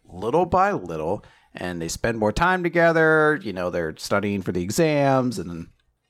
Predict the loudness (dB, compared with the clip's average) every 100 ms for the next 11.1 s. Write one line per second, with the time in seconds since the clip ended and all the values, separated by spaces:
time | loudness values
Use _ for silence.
0 | _ _ -2 2 2 2 -2 -2 -4 -2
1 | 0 0 2 0 0 -4 -4 -2 -2 -2
2 | -8 -10 -12 -4 2 4 2 0 -6 -8
3 | -12 _ -20 _ _ -10 -8 -6 -4 -4
4 | -8 -14 _ _ -16 -6 -2 0 2 0
5 | 0 -2 -2 -8 -10 -14 -2 2 4 2
6 | -2 -2 -2 0 0 0 -4 -6 -8 -6
7 | -6 -6 -8 -8 -10 -16 _ _ _ _
8 | -8 -4 -2 0 2 2 -2 -8 -6 2
9 | 4 4 0 -2 0 -2 0 -2 0 0
10 | 0 0 2 2 -4 -8 -4 -2 -2 -6
11 | -10